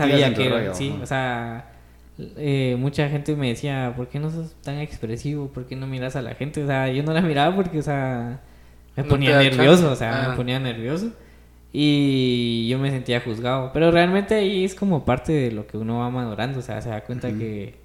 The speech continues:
Speaker 1: que fui aprendiendo en que no me tiene que importar eso.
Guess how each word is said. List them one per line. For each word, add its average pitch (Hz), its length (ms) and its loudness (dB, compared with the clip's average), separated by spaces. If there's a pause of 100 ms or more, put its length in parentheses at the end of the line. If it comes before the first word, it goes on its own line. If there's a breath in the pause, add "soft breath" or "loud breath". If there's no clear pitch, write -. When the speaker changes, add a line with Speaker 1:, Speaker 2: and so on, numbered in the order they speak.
(120)
Speaker 1:
que 104 540 -6
fui 131 80 4
aprendiendo 143 580 2 (480 loud breath)
en 156 160 -2
que 170 140 0
no 175 100 2
me 185 100 2
tiene 185 200 2
que 190 80 -4
importar 185 320 0
eso. 196 180 0